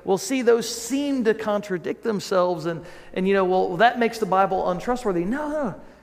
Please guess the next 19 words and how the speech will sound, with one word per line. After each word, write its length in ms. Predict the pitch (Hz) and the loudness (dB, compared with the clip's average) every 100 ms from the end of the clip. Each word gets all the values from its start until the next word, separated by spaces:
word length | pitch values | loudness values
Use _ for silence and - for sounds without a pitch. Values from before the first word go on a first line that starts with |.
| _ _ | _ _
that 100 | 262 | -2
doesn't 240 | 339 208 | 0 0
make 160 | 190 180 | 0 -2
the 40 | 175 | -2
Bible 440 | 160 170 170 175 | 0 2 0 -2
untrustworthy. 600 | 165 - 156 156 196 214 | -4 -4 -4 -2 -4 0
What 200 | 214 240 | 0 2
that 180 | 220 190 | 0 0
means 320 | 208 277 254 | 0 0 0
is 160 | 208 180 | 0 0
it 80 | |
was 140 | 190 151 | 0 0
written 200 | 226 233 | -2 0
by 160 | 190 | 0
two 200 | 190 220 | 0 -2
different 280 | 202 208 196 | -2 -2 -2
people 240 | 214 226 185 | -4 -2 0
who 140 | 180 | 0
had 420 | 175 175 196 165 | 0 -2 -2 -4